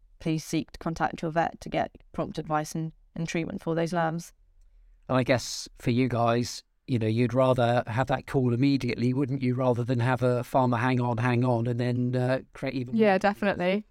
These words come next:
Speaker 3: Never be afraid to call us, you know, like, we're, we're at the end of the phone for a reason. So, um, don't be afraid to, to give us a call if you're unsure about anything, you know.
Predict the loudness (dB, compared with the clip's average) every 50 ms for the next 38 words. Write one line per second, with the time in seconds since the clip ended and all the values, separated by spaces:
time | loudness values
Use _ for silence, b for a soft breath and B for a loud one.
0 | 0 2 4 4 4 4 6 6 4 4 4 2 2 2 2 2 -4 -6 -4 0
1 | 0 2 2 2 0 -2 -4 -4 -2 0 0 2 2 0 0 0 0 0 0 0
2 | 0 2 4 4 4 4 4 4 4 2 2 0 0 0 2 2 0 -2 -2 0
3 | 0 0 0 0 -2 -4 -4 -4 -2 -2 0 0 0 -2 -2 -4 -6 -4 -4 -2
4 | -2 -2 -2 -4 -4 -4 -4 -4 -4 -6 -6 -6 -6 -6 -6 -8 -8 -4 -2 -2
5 | -2 -4 -6 -8 -2 -2 0 0 0 0 0 0 0 0 0 0 0 -2 -2 0
6 | 2 2 2 2 0 -2 -4 -4 -6 -4 -4 -2 -2 -2 -4